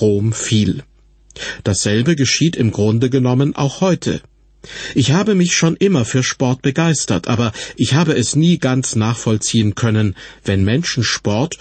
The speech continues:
nur im Fernsehen ansehen, statt auch selbst ein wenig Sport zu treiben.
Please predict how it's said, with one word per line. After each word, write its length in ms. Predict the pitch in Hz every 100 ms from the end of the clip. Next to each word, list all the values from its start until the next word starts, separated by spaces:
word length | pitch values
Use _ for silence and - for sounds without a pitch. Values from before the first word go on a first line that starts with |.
| - -
nur 260 | 107 110
im 140 | 147 123
Fernsehen 560 | 143 170 170 120 104
ansehen, 580 | - 104 107 113 123 127 - -
statt 400 | - - 104 - -
auch 200 | 113 -
selbst 460 | - 107 - -
ein 180 | 110 101
wenig 240 | 110 110
Sport 340 | - - 98 -
zu 140 | 123
treiben. 560 | 113 107 101 113 123